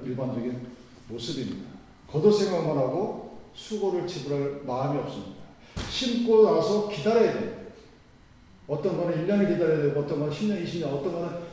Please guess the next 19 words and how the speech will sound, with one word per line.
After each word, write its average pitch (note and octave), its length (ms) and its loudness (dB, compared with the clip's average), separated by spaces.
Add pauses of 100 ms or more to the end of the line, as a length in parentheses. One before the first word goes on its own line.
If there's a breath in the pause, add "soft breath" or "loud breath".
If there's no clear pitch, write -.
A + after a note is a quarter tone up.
(140)
일평생을 G#3+ 720 0
기다려야 F#3+ 840 4 (260)
그 E3 220 -4
기도의 D#3+ 360 -2
열매가 C#3+ 280 2
우리에게 C3+ 300 -2
다가오는데 B2 480 -6
우리는 C#3 260 -2
그 C#3+ 180 -10
기다릴 D#3+ 360 -6
마음이 B2 320 -6
없습니다. - 360 -12 (340 loud breath)
기다릴 G#3+ 380 6
마음이 G#3 300 8
없다는 A#3 380 6
것은 - 720 0
다른 C#3 260 -2
말로 D3+ 460 -2 (320)
그 F3+ 420 4